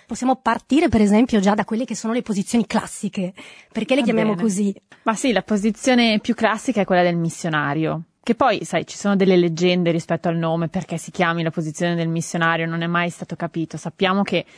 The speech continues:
Speaker 2: la prima persona a, a nominarla è stato proprio Alfred Kinsey. Probabilmente, ma non si sa se sia una storia reale, si chiama così perché i missionari cristiani in missione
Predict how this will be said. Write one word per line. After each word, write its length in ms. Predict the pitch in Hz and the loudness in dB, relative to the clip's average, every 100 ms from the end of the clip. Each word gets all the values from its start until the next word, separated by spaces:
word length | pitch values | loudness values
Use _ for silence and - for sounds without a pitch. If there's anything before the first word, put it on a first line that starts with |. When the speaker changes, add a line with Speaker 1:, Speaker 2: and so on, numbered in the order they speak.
| - | -6
Speaker 2:
la 160 | 165 175 | -4 -2
prima 240 | 190 180 | -2 -2
persona 680 | - 185 - 196 185 175 165 | -2 -4 -2 0 2 2 2
a, 340 | 156 160 165 | 0 0 0
a 40 | 165 | 2
nominarla 680 | 180 185 190 175 185 202 170 | 4 4 4 2 2 2 0
è 40 | |
stato 360 | - 165 - 170 | -2 -8 -6 -6
proprio 500 | 165 - 170 160 156 - - | -6 -4 -4 -4 -4 -14 -8
Alfred 420 | - 175 - 170 - | -6 -6 -4 -6 -4
Kinsey. 500 | 175 160 160 165 156 - - - | -4 -4 -4 -8 -10 -14 -20 -2
Probabilmente, 840 | 254 220 262 247 214 202 202 226 | 2 4 6 6 6 4 2 2
ma 120 | 190 | 2
non 180 | 190 220 | 4 2
si 160 | - 202 | 0 -2
sa 180 | 214 | 0
se 140 | 196 175 | -2 -4
sia 160 | - | -4
una 140 | 165 160 | -4 -4
storia 420 | - 185 165 160 | 0 2 2 0
reale, 520 | 175 180 185 165 160 175 | -2 2 2 2 0 -6
si 120 | - | -4
chiama 200 | 170 175 | -2 0
così 320 | 220 175 180 | 0 -2 -2
perché 240 | 185 180 | -4 -4
i 60 | 170 | -2
missionari 580 | 185 - 202 202 170 165 | -2 -2 0 2 2 -2
cristiani 560 | 175 170 - 190 160 | -6 -6 -2 -2 0
in 80 | 160 | -2
missione 640 | 196 226 - 170 160 180 | -2 -2 -2 -4 -2 -6